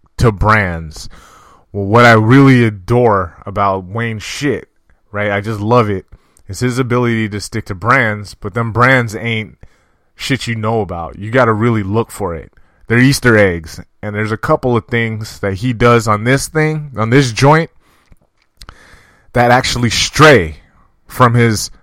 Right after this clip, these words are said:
his brands and is far more topical. So his, is a lot of singing on this album.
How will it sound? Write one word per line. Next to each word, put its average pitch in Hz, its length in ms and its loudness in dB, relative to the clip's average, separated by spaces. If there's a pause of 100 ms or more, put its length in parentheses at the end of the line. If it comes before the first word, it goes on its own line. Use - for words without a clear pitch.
(260)
his 120 240 2
brands 98 760 2 (520)
and 117 160 -2
is 104 100 -2
far 127 300 4
more 107 180 0
topical. - 640 -2 (640)
So 110 520 4 (720)
his, 127 600 4
is 120 180 0
a 123 60 4
lot 127 200 6
of 113 80 0
singing 87 440 -4 (600)
on 156 120 6
this 120 220 0
album. 95 420 0